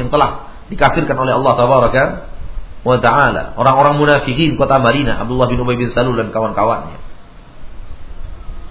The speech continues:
Orang yang tidak mengerti pembahasan tadi menganggap kita mengkafirkan kaum muslimin.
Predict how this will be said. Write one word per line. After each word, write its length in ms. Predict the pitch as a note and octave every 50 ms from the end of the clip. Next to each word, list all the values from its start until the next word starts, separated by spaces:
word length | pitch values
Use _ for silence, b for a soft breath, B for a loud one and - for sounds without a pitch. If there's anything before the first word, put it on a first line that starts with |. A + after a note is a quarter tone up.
| - - - - - - - - - - - - - - - - - - - - - - - - - - - - - - - - - - - - - - - - - - - - - - - - - - - - - - -
Orang 320 | E3 F3+ F3 D3+ C3+ B2+
yang 20 | A#2 B2
tidak 160 | B2 B2 -
mengerti 560 | A#2+ A#2+ B2+ C#3 B2+ - B2+ A#2+ A2 G2+ F#2
pembahasan 560 | - A#2+ A2+ A2+ A2+ A2+ A2 - A#2+ A2 G#2 G2
tadi 320 | A2+ A#2+ A#2+ B2 C#3+ C#3+ - - - - - - - - - - - - - - - G#2+
menganggap 480 | A2+ A2+ A#2+ B2 A#2+ A#2+ A#2 - - -
kita 240 | A2+ - A#2 A2
mengkafirkan 720 | G#2+ A2 G#2+ - - G#2 - - C3+ B2 - A#2 A2+ A2+ -
kaum 400 | - A#2 B2+ D3 - - - - - - - - - - - - - - - - - - - - -
muslimin. 480 | F#2 F2 - - D2+ D#2 D2+ C#2 C2